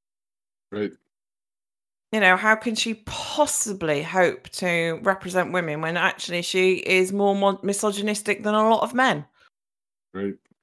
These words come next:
Speaker 1: Yeah, it's, it's crazy. And for more on that, I can throw this in here, Demi. I think it'd be okay. We can edit it later if not. But, uh, Jessica Gonzalez, who is a huge, um, spokesperson for those folks at Blizzard, still working there, was on with Josh Corbett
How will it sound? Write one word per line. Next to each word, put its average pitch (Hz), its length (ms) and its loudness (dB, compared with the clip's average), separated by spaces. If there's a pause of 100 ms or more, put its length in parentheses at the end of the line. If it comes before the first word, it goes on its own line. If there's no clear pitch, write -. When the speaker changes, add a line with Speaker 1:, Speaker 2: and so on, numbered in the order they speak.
(140)
Speaker 1:
Yeah, 101 240 0
it's, - 420 -2
it's 117 160 -2
crazy. 117 520 4
And 113 160 0
for - 160 -2
more 123 280 6
on 117 140 2
that, 117 200 2
I 101 80 -2
can 107 200 -6
throw 117 220 0
this 104 260 -4
in 113 120 -4
here, 104 140 -4
Demi. 98 360 -4
I 92 60 -8
think 104 240 -6
it'd 98 180 -8
be 101 120 -4
okay. 98 400 -4
We 101 120 -2
can 101 160 -8
edit 98 200 -6
it 90 100 -10
later 98 280 -8
if 92 140 -14
not. 98 380 -8
But, 98 260 -10
uh, 92 280 -8 (600)
Jessica 123 300 0
Gonzalez, 101 680 -4
who 104 160 -6
is 92 120 -10
a 98 40 -8
huge, 107 840 -4 (760)
um, 98 260 -6
spokesperson 98 720 -4
for 107 440 0
those 95 240 -8
folks - 460 -8 (260)
at 101 220 -4
Blizzard, 98 340 -4
still 110 280 -4
working 101 360 -2
there, 92 200 -6
was 92 180 -6
on 101 180 -6
with 92 100 -8
Josh 95 280 -8
Corbett 104 420 -2